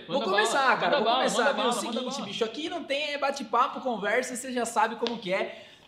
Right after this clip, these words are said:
Speaker 1: Mas, cara, queria que você contasse um pouco da sua história, cara. Você morou quinze anos no Japão. Aí de lá eu sei que você trouxe atleta pra cá. A atleta, ela foi pro Japão, né? Ela foi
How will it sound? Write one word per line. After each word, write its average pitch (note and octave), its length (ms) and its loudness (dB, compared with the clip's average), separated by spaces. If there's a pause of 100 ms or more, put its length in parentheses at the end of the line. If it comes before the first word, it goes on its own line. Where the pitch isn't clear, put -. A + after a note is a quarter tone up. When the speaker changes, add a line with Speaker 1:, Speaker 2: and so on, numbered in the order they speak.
(140)
Speaker 1:
Mas, C#4 240 0
cara, C#4+ 200 4
queria C#4+ 180 -4
que - 60 -10
você E4 100 -8
contasse C#4+ 460 -2
um C#4 80 -4
pouco C#4+ 200 -8
da C#4 120 6
sua D4 200 -6
história, A#3 480 0
cara. G3 140 -6
Você G#3+ 120 -4
morou B3 200 4
quinze C4 500 -4
anos B3+ 240 0
no A3+ 80 -8
Japão. G#3+ 680 0 (460)
Aí G3+ 140 2
de A3 140 -2
lá A#3+ 320 2
eu A#3 80 6
sei A#3 160 -2
que - 80 -10
você A#3 100 -2
trouxe A3+ 300 0
atleta G#3+ 460 -2
pra F#3+ 180 0
cá. F#3+ 480 0 (140)
A F#3+ 80 2
atleta, A#3+ 400 0
ela B3 180 0
foi C4 360 -2
pro A#3+ 180 -4
Japão, G3+ 520 2
né? G#3+ 220 -2
Ela F#3 200 0
foi G#3 480 -2